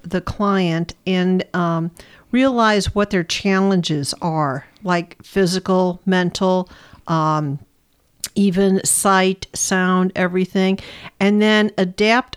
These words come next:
a program, adapt a design for their house so that you can, um, work with, uh, their challenges so that w-, in the end, you can achieve a very safe and functional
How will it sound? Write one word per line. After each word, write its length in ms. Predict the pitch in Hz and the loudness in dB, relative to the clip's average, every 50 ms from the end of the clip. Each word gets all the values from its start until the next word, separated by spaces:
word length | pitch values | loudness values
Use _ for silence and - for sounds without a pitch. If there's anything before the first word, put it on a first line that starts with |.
| _ | _
a 80 | - - | -6 -4
program, 800 | - - 226 254 262 277 269 - - 185 175 165 165 170 180 185 - | -4 -2 -2 0 0 0 0 0 0 0 0 2 2 0 0 0 -2
adapt 480 | 175 170 160 - 170 165 165 160 - - | -2 -2 0 0 0 0 0 0 -2 -2
a 80 | 180 165 | -4 -2
design 760 | 156 165 160 156 - 214 240 254 226 190 180 180 190 214 202 | 0 0 -2 0 2 2 2 2 2 2 2 2 2 0 0
for 360 | - - - 226 254 285 302 | -2 -2 0 2 2 2 2
their 160 | 277 240 185 | 2 0 0
house 400 | 165 - - 170 160 170 175 175 | 0 -2 -2 -4 -2 -2 -2 -4
so 220 | - - - 185 175 | -2 -2 0 0 0
that 400 | - 190 180 175 175 - - 190 | 0 0 0 -2 -2 -4 -4 -4
you 80 | 185 | -4
can, 400 | - - 190 175 175 175 175 170 - - | -4 -2 0 2 2 2 0 0 -4 -6
um, 320 | 170 160 156 156 156 151 - - - - - - - - - - - - - - - - _ _ _ _ - | -4 -2 -2 -2 -4 -6 -8 -12 -18 -20 -20 -20 -20 -20 -20 -20 -20 -20 -20 -20 -20 -20 _ _ _ _ 0
work 320 | 254 262 262 277 277 - - - - - - - | 2 4 4 4 2 0 -2 -2 0 0 0 2
with, 480 | 233 226 226 226 208 - - - - 226 | 2 4 4 4 2 0 -6 -4 0 2
uh, 320 | 214 202 196 190 185 185 190 185 - _ _ - | 4 4 4 4 4 2 0 -4 -8 _ _ -10
their 280 | 196 175 208 214 233 226 | -4 0 2 2 2 0
challenges 800 | - - 214 190 185 180 180 180 175 - 190 185 180 185 190 190 | 0 0 0 2 2 4 2 2 2 2 0 2 2 2 0 0
so 240 | - - 190 180 | -2 -2 -2 -2
that 440 | 170 - 185 175 175 170 170 - - | 0 0 0 0 2 0 0 -2 -4
w-, 180 | - 185 180 - | -4 -4 -4 -2
in 180 | - 180 180 180 | 0 0 2 2
the 200 | 175 170 185 220 | 2 2 2 2
end, 360 | 247 233 202 190 196 202 - | 2 2 2 2 2 0 0
you 100 | 180 180 | 0 -2
can 180 | 170 - 190 185 | -2 -2 0 0
achieve 640 | 180 170 165 - - - - 196 190 190 190 190 | 0 0 -2 -4 -4 -4 -2 0 0 0 0 -2
a 100 | - 175 | -2 -4
very 360 | 160 165 185 180 180 180 180 175 | -4 -2 -2 0 0 0 0 0
safe 420 | - - - 190 185 180 180 - | -2 -2 -2 0 0 0 0 -2
and 160 | 180 170 - | -2 -4 -2
functional 600 | - 175 170 170 - - - - 175 170 165 175 | -2 -2 -2 -2 -4 -6 -6 -4 -4 -2 -4 -6